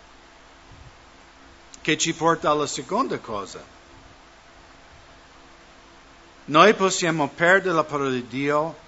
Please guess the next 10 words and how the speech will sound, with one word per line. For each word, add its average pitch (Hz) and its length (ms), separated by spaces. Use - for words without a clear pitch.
anche 143 420
nella 131 260
sua 113 280
chiesa. 101 520
E 135 120
cosa 160 280
voglio 156 320
dire 139 300
con 120 160
questo? 117 720